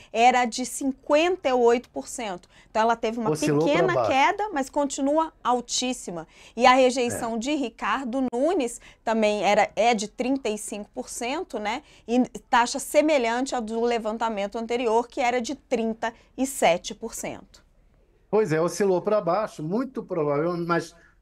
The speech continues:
Speaker 2: continua a mesma, né? Tá dentro da margem de erro. Isso significa, eu acho, que é essa rejeição segurou a, a, a migração dos votos pro Boulos, né?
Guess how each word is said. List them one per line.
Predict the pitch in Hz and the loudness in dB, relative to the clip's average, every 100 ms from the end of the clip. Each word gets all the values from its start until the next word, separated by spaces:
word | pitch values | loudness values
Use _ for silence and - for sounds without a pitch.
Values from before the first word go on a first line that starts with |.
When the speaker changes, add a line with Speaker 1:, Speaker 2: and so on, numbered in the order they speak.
| - | -2
Speaker 2:
continua | 175 175 185 160 170 151 147 | -2 0 -2 0 0 0 0
a | |
mesma, | 151 165 214 202 127 | -4 -6 -6 -8 -12
né? | 113 98 104 120 110 123 - _ _ - | -12 -14 -12 -12 -12 -14 -16 _ _ -6
Tá | 131 | -4
dentro | 117 175 180 | 0 0 0
da | 143 | -4
margem | 135 127 147 | -4 -6 -4
de | 143 | 0
erro. | 175 170 196 233 - _ _ _ _ _ _ | 0 0 -2 -8 -14 _ _ _ _ _ _
Isso | 185 190 - | -4 -2 0
significa, | 180 175 180 180 196 - 151 | 2 2 0 -4 -6 -4 0
eu | 156 175 135 | 2 4 4
acho, | 143 170 - - 214 _ _ _ _ | 0 -2 -10 -18 -20 _ _ _ _
que | 202 151 | 0 0
é | 139 175 - | 0 -2 -6
essa | 156 170 170 123 | -2 -2 -2 -4
rejeição | 143 139 160 156 175 185 | -2 -2 -2 -2 -2 -2
segurou | - 226 202 233 220 180 214 233 - _ _ _ _ - | -6 -4 -2 2 4 6 4 0 -8 _ _ _ _ -4
a, | 165 170 165 151 - - - | -2 0 0 -2 -6 -14 -12
a, | 139 - | -12 -10
a | 147 | -6
migração | 151 180 185 151 - 202 202 | -2 0 2 2 0 -2 2
dos | 180 | 0
votos | 127 143 156 151 170 - | 2 2 2 -2 -6 -4
pro | 190 | -4
Boulos, | 175 143 123 98 80 - | 0 2 0 -2 -8 -14
né? | 110 135 | -14 -14